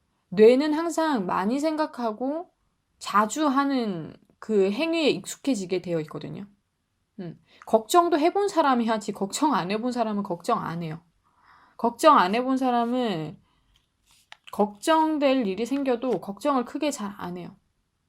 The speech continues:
왜냐면 그 걱정이란 걸 별로 해버릇하지 않았기 때문에.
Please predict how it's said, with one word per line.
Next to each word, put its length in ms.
왜냐면 400
그 200
걱정이란 540
걸 220
별로 220
해버릇하지 680
않았기 340
때문에. 260